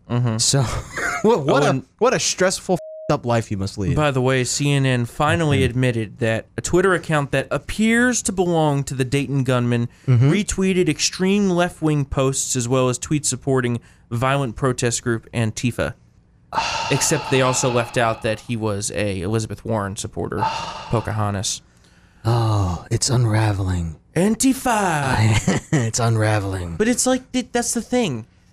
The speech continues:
Speaker 1: is when mass shootings happen in this country, and I know we're going back to the shooting here,
Speaker 2: Yeah.
Speaker 1: but
Speaker 2: Well,
Speaker 1: when mass
Speaker 2: it,
Speaker 1: shootings
Speaker 2: it is,
Speaker 1: happen in
Speaker 2: it's
Speaker 1: the
Speaker 2: gonna
Speaker 1: country,
Speaker 2: be the topic of the week, man. We're gonna probably talk about it
Speaker 1: everyone
Speaker 2: on Thursday.
Speaker 1: immediately hopes that it's not one of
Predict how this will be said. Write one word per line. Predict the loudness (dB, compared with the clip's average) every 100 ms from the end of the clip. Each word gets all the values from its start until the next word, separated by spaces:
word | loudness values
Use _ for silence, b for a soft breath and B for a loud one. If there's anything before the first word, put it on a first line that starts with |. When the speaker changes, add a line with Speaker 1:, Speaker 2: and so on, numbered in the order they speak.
| b 0
Speaker 1:
is | 4 4 2 -2
when | -2 0
mass | 2 2
shootings | 0 0 2 2 0
happen | 0 -2 -2
in | -4 -2
this | -4
country, | -4 -6 -6 -6 -6
and | -4
I | 0
know | 2
we're | 2
going | 0 0
back | -2 -4
to |
the | -8
shooting | -6 -6 -6
here, | -2
Speaker 2:
Yeah. | 0
Speaker 1:
but | -2 -4 -6
Speaker 2:
Well, | -2
Speaker 1:
when | 2
mass | 2 4
Speaker 2:
it, | 4
Speaker 1:
shootings | 4 4
Speaker 2:
it | 4
is, |
Speaker 1:
happen | 2 -2
in | -2
Speaker 2:
it's |
Speaker 1:
the | 0
Speaker 2:
gonna | 0
Speaker 1:
country, | 0 2
Speaker 2:
be |
the |
topic | 0 0 0
of | -2
the | -2
week, | -2 -4
man. | -4 0
We're | 0
gonna | 2
probably | 2 0
talk | 2
about |
it | 2
Speaker 1:
everyone | 2 2
Speaker 2:
on | 2
Thursday. | 4 2
Speaker 1:
immediately | 2 2 2 0
hopes | 2 2 2 -2
that | -2
it's | 0
not | 0 0
one | 0 0 2
of | 0 -2 -12